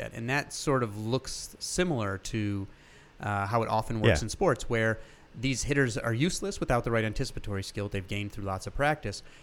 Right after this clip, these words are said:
Speaker 1: But once they have that, then things like visual acuity make a huge difference, to the point where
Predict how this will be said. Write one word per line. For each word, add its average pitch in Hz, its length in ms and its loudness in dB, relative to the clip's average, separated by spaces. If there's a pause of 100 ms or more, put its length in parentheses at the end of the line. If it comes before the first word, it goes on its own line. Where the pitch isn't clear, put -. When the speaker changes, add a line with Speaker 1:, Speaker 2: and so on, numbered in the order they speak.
(140)
Speaker 1:
But 113 80 -2
once 139 220 2
they 117 140 2
have 127 360 2
that, 214 260 4 (140)
then 135 280 2
things 131 460 -2
like 110 240 2
visual 120 340 2
acuity 104 680 0
make 110 140 -2
a 104 60 0
huge 127 540 0
difference, 95 380 0
to - 100 -4
the 120 80 0
point 127 240 0
where 107 380 4